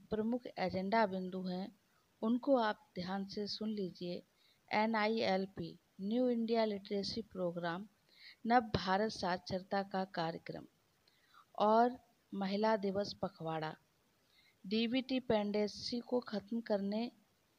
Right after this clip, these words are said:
में एसएमसी सदस्यों का सहयोग, निपुण भारत मिशन के लक्ष्यों को हासिल कराने में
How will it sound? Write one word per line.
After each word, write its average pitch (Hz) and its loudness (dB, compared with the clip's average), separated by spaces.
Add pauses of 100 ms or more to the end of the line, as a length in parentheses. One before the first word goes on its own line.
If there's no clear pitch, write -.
(240)
में 208 2 (800)
एसएमसी 233 0
सदस्यों 208 -2
का 220 -2 (240)
सहयोग, 170 -2 (540)
निपुण 254 6
भारत 202 0
मिशन 220 -2 (120)
के 240 0
लक्ष्यों 233 0
को 202 -2
हासिल 185 -4
कराने 185 -4
में 214 -6